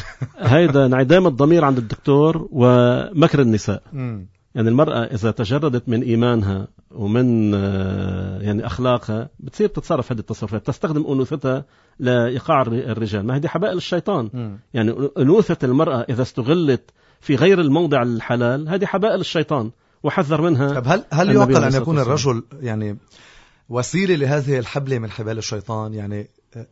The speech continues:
Speaker 2: لو كان هو رجل بالمعنى الحقيقي، كان يفترض أن يقع في هذا الفخ؟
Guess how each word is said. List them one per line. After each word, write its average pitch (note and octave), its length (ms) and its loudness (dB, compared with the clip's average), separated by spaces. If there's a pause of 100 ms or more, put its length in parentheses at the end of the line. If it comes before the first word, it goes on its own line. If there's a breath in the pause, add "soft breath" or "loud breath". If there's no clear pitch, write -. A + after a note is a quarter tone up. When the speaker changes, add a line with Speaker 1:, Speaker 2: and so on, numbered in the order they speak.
Speaker 2:
لو B2 140 -2
كان G#3+ 200 0
هو G3+ 180 2
رجل D3+ 320 2
بالمعنى A#2+ 360 -2
الحقيقي، A#2 500 -6
كان C3 200 -6
يفترض D#3+ 320 -6
أن C3+ 100 -6
يقع D#3+ 240 -6
في B2 160 -8
هذا A#2+ 200 -4
الفخ؟ C3 460 -12